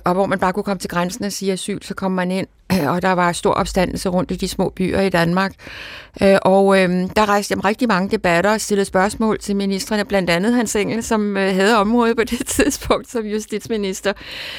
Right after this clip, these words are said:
Øh, og, øhm, <clears throat> og, øhm, og det var meget mærkeligt, fordi dengang var alle imod. Det var virkelig, virkelig hårdt. Altså, hvad jeg ikke er blevet kaldt,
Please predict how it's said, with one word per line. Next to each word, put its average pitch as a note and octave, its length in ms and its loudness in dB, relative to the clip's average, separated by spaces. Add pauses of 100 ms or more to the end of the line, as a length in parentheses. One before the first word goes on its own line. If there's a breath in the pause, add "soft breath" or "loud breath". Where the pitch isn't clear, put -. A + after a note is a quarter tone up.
(260 loud breath)
Øh, G3+ 300 6 (100)
og, G3 360 6
øhm, F3+ 240 0 (280)
<clears throat> A3+ 120 2 (280)
og, G3 340 4
øhm, F#3 280 0 (280)
og F3+ 160 0
det F#3+ 100 2
var F3+ 200 0 (100)
meget D#3+ 300 2
mærkeligt, E3+ 420 -4
fordi F#3 380 -8 (800 loud breath)
dengang E3+ 340 0
var F3 180 -2
alle E3+ 280 -2
imod. F3 340 -2 (160)
Det F3+ 120 2
var F3 80 4
virkelig, E3+ 360 -4
virkelig F3+ 300 0
hårdt. F#3 360 2
Altså, G3+ 240 0
hvad G#3 120 0
jeg G#3 140 4
ikke A3 100 0
er A#3+ 40 -2
blevet A3+ 260 0
kaldt, - 560 -2